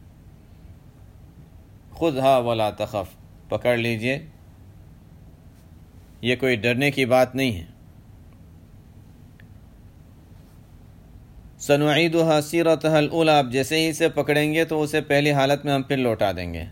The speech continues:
موسیٰ علیہ الصلاۃ والسلام پہلے گھبرا رہے تھے اس کو پکڑنے میں کہ اس کو ہاتھ کیسے لگائیں گے۔ یہ ایک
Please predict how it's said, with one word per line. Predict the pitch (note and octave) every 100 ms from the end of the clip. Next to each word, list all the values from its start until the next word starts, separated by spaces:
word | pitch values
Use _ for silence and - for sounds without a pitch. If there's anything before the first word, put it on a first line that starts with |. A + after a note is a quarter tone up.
| - - - -
موسیٰ | F#2 F2+ A#2
علیہ | A#2+
الصلاۃ | A2+ A#2 A#2 B2 A#2+
والسلام | A2 - A2 A#2+
پہلے | A#2 A2+ A2+
گھبرا | G2 F#2+ G2+
رہے | G#2+ A2
تھے | C3
اس | C#3+
کو | C#3+
پکڑنے | C3+ B2 A#2+ A#2+ A#2+
میں | C#3
کہ | D3+
اس | D3
کو | D3
ہاتھ | A#2 A2+ C3+
کیسے | D3+ C#3+ D3
لگائیں | B2 A2+ G2+
گے۔ | F#2 E2 - - - - - - - - - - - -
یہ | A#2+ C#3
ایک | E3 F3